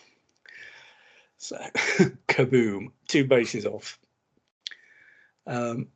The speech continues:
the rest of the infantry fight, um, goes, goes well for me, um, to begin with, although I lose one of the units.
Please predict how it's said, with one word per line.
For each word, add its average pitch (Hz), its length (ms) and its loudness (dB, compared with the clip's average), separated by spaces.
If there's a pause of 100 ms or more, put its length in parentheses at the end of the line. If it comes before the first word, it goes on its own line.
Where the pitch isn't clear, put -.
(400)
the 175 60 2
rest 202 220 4
of 180 60 0
the 180 80 8
infantry 170 400 0
fight, 202 500 0 (320)
um, 139 540 -6 (1400)
goes, 135 480 2 (480)
goes 139 260 6
well 143 340 6
for 139 180 -4
me, 196 420 0 (460)
um, 139 540 4
to 156 100 -10
begin 151 280 4
with, 226 380 2 (100)
although 147 280 8
I 143 60 10
lose 156 340 6
one 160 280 6
of 131 160 2
the 123 100 2
units. 107 760 -6